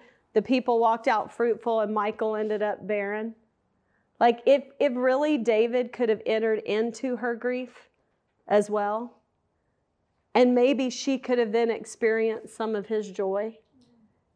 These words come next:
to figure out how to do that. Um, it was really interesting. In my neighborhood group the other day, we were talking about the Trinity.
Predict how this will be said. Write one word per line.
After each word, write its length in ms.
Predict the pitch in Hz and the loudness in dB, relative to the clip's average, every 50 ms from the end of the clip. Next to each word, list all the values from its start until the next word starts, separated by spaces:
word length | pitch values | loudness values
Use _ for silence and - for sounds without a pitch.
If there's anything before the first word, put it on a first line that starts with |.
| _ - | _ 0
to 100 | - 233 | 0 0
figure 420 | 240 - 339 320 254 311 294 269 - | 0 2 -2 -2 0 0 -2 0 0
out 320 | - 220 226 233 - - | 0 0 0 -2 -4 -4
how 160 | - 240 240 233 | -6 -4 -2 0
to 120 | 220 208 | 0 0
do 260 | 196 185 190 202 208 | 0 0 -4 -4 -2
that. 360 | 214 220 226 233 233 - - _ _ _ _ _ _ _ _ _ _ _ _ _ _ _ _ _ _ - | -2 -4 -4 -4 -6 -8 -12 _ _ _ _ _ _ _ _ _ _ _ _ _ _ _ _ _ _ -2
Um, 500 | - 208 220 220 220 202 202 196 208 214 - _ _ _ _ _ _ _ _ _ _ _ _ _ _ _ _ _ _ _ - | 0 0 0 0 -2 -4 -6 -6 -8 -12 -14 _ _ _ _ _ _ _ _ _ _ _ _ _ _ _ _ _ _ _ 4
it 60 | 262 | 4
was 140 | 262 226 247 | 4 4 2
really 320 | 285 294 294 254 226 - | 0 2 4 4 4 2
interesting. 720 | - 226 247 - 254 240 233 - - 240 208 202 208 202 | 2 0 -2 0 -2 -4 -4 -2 -2 0 0 2 0 -2
In 220 | - - 226 233 226 | -2 -2 0 0 2
my 160 | 226 220 214 | 0 0 0
neighborhood 480 | 220 220 214 214 220 226 214 233 220 185 | 0 0 0 0 0 0 0 -2 -2 0
group 220 | - 226 214 - | 0 -2 -2 -2
the 100 | 220 226 | -2 -2
other 160 | 220 208 208 | 0 0 0
day, 380 | 196 214 214 208 208 208 208 202 - _ _ _ _ _ _ _ _ _ _ _ _ - - - | 0 0 0 0 0 -2 -4 -8 -18 _ _ _ _ _ _ _ _ _ _ _ _ -18 -4 2
we 140 | 262 262 254 | 4 4 6
were 120 | 226 233 | 6 4
talking 500 | - - 254 240 240 233 - 254 233 233 | 2 4 2 2 2 2 2 2 2 2
about 440 | 220 202 226 220 214 214 208 - - - _ _ _ _ _ _ _ _ _ _ _ _ _ _ _ _ _ _ _ _ _ _ _ _ _ _ _ _ _ _ _ _ _ - | 4 2 2 2 2 0 -4 -6 -10 -16 _ _ _ _ _ _ _ _ _ _ _ _ _ _ _ _ _ _ _ _ _ _ _ _ _ _ _ _ _ _ _ _ _ 2
the 120 | 202 214 | 2 2
Trinity. 540 | 214 - - 247 220 220 202 180 170 170 | 2 2 -2 -2 -2 -2 -2 -4 -6 -8